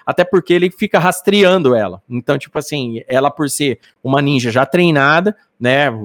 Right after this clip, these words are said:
A gente sabe que ela foi a primeira aluna do Stick, foi ela. Ela foi, foi treinada primeiro, mas os instintos dela fizeram o Stick abandonar ela a primeira, a prim-, a um primeiro momento e depois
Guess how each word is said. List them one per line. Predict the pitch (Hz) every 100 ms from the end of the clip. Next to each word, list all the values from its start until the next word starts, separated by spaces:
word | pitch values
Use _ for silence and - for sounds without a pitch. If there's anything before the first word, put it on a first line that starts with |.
| 101
A | 107
gente | 107 127 -
sabe | 151 131 135
que | - 131 117
ela | 113 135
foi | - 139
a | 131
primeira | - 135 143 143 175
aluna | 143 139 135
do | 127
Stick, | - 131 -
foi | -
ela. | 123 117 170 - _ -
Ela | 104 113 113 _ _
foi, | - 123 117 107
foi | -
treinada | 120 123 120 123
primeiro, | 120 139 120 143 131
mas | 131 127 - _ _
os | 131 127 123
instintos | - 165 196 165 120
dela | 135 135
fizeram | 135 131 147 160
o |
Stick | 143 143 143
abandonar | 127 127 127 117 117
ela | 113 113 - _ -
a | 110
primeira, | - 123 120 120 110 113 -
a | 104
prim-, | - 117
a | 107
um | 113
primeiro | 123 123 120 120
momento | 123 123 143 180
e | 135
depois | 127 - 143 147